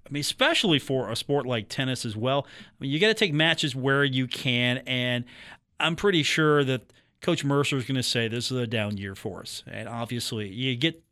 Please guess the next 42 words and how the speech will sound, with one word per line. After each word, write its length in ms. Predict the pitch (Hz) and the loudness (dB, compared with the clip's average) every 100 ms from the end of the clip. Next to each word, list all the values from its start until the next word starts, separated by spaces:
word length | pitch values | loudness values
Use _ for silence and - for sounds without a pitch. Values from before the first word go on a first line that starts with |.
| _ - | _ -4
first 360 | 139 131 - _ | -4 -4 -10 _
round, 520 | 135 127 127 123 120 117 | -4 0 2 0 -2 -4
you, 140 | 120 110 _ | -8 -8 _
you 120 | 127 120 | -6 -2
win 300 | 135 143 127 | 0 2 2
that, 240 | 123 127 | 2 2
you 100 | 120 | 0
beat 240 | 113 131 | 0 0
F 240 | 123 123 - | 0 -4 -2
I, 200 | 120 120 | -2 0
I'm 160 | 127 | -2
sorry, 160 | 127 110 | -2 -2
you 80 | 113 | -2
beat 240 | 127 156 - _ | -2 -4 -12 _
Western 340 | 127 139 139 | 0 0 0
Kentucky, 540 | 117 110 131 117 117 104 - - - - - | -4 -2 -2 0 -4 -4 -12 -18 -20 -20 -8
and 420 | 147 160 160 147 - _ _ _ | 0 2 2 -2 -10 _ _ _
you 140 | - 170 | 2 4
don't 240 | 214 196 | 6 6
know 160 | 175 165 | 6 6
how 240 | 170 165 | 6 4
it's 100 | 151 | 4
gonna 300 | 165 147 131 | 4 4 2
really 320 | 127 151 156 | 0 2 2
go 180 | 117 135 | 4 2
down. 320 | 120 151 160 | 4 4 4
You're 120 | 131 127 | 2 2
matching 360 | 139 139 135 | 2 2 2
up 160 | 135 127 | 0 0
with 100 | 127 | -4
teams 260 | 139 131 120 | 0 0 0
in 80 | |
Conference 480 | 113 131 117 117 104 | -2 -2 -2 -4 -2
U 120 | 123 | -2
S 140 | 117 - | 0 0
A 100 | 214 | 0
'cause 160 | 165 | 0
you 80 | 160 | 0
really, 160 | 220 170 | 2 4
you 100 | 147 | 4
don't 280 | 131 208 165 | 4 2 2
have 380 | - 170 160 | 0 2 2